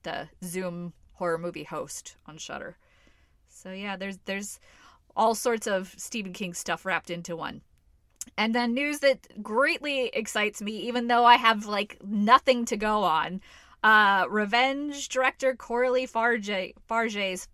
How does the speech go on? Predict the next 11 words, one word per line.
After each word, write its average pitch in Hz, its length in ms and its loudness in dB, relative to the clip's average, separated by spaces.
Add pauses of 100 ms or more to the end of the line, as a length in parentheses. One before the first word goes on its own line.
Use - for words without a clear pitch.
finally 262 320 6
lined 233 260 -4
up 214 160 -4
her 208 140 -8
next 208 260 -8
feature. 247 520 -4
It 190 180 -4
is 190 100 -6
titled 208 400 -4
The 185 100 -6
Substance, - 760 -6